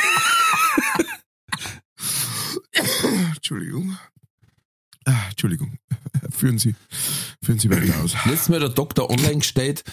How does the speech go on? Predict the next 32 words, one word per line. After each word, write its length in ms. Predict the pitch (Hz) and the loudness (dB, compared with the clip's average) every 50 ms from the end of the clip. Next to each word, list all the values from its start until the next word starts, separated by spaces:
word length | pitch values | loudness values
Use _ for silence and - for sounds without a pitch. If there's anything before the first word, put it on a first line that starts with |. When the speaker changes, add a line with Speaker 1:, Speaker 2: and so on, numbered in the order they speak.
| - - - - - _ | -6 -4 -4 -4 -4 _
Speaker 2:
was 260 | - 104 117 131 - | 0 2 2 2 2
er 180 | 147 135 135 - | 2 2 2 0
schon 220 | 120 - 98 - - | 2 2 0 0 2
alles, 560 | - 104 113 120 123 127 123 - - - - - | 0 2 2 2 2 2 0 -2 -4 -6 -4 -2
ähm, 640 | 107 104 104 104 104 104 101 101 101 101 - - - _ _ _ _ _ _ - - | 0 0 2 2 4 4 4 4 4 2 2 -2 -8 _ _ _ _ _ _ -4 -2
ähm, 680 | 110 104 101 98 95 95 95 95 95 92 90 110 110 117 - - - 92 | 0 2 2 4 4 4 4 4 4 4 2 0 -2 -6 -4 -4 -2 -2
bei 120 | - 101 | 0 0
Schachspieler 480 | 98 - 110 120 117 - - 113 107 104 | 2 2 0 0 0 0 0 2 2 2
hinten 220 | 107 101 - - | 2 2 2 0
rausgeholt 420 | 87 90 101 110 - - 95 80 80 | 0 2 0 0 0 0 0 0 0
hat, 140 | 80 - - | -2 0 0
quasi. 400 | - 71 76 85 98 117 120 123 - - - - - - - - - _ _ _ - _ _ _ | -2 -2 0 0 0 0 0 -2 -6 -12 -12 -12 -12 -12 -12 -14 -18 _ _ _ -20 _ _ _
Und, 540 | - 113 113 113 110 110 110 110 101 101 - | 2 2 2 4 2 4 4 2 2 2 0
ähm, 440 | 107 107 107 104 101 101 101 98 85 - - _ - _ _ _ _ _ _ _ _ _ _ _ _ _ _ _ _ _ _ _ - - - 104 | 2 2 4 4 4 4 4 2 0 -2 -8 _ -20 _ _ _ _ _ _ _ _ _ _ _ _ _ _ _ _ _ _ _ -12 -10 -4 -2
da 200 | 107 104 104 101 | -2 0 0 0
denkst 240 | 82 107 107 110 - | 0 0 0 2 2
du 60 | - 107 | 2 2
auch, 300 | 87 95 113 120 123 - | 2 2 0 0 0 2
äh, 160 | 104 95 92 | 2 2 2
was, 260 | 104 113 - - - | 2 2 0 0 0
was 160 | 123 120 110 120 | 0 2 2 2
ist 120 | 110 98 | 0 2
passiert? 520 | - 113 - - - 104 95 85 - - - _ - - - - - - - - - - - - - | 2 0 2 2 2 2 2 0 -2 -8 -14 _ -20 -20 -14 -10 -8 -8 -6 -6 -6 -8 -8 -8 -4
Ähm, 680 | - - 117 120 120 117 117 117 113 110 110 110 113 101 - - - - - | -2 0 2 2 2 4 4 4 4 4 4 4 2 0 0 -4 -6 -2 0
ich, 240 | - 123 127 123 123 | 2 2 2 2 2
ich 80 | 139 | 2
mach 200 | 131 131 143 160 | 4 4 4 2
jetzt 120 | 165 143 139 | 2 2 2
mal 120 | 135 123 | 2 4
nur 200 | 123 131 131 127 | 2 2 2 2
die, 400 | 123 117 113 110 107 101 101 101 101 - _ _ _ _ _ _ _ _ _ _ - _ _ _ - | 2 2 2 4 4 4 2 2 0 -4 _ _ _ _ _ _ _ _ _ _ -20 _ _ _ 0
die 340 | 101 98 95 92 90 - - | 2 2 4 2 2 0 -2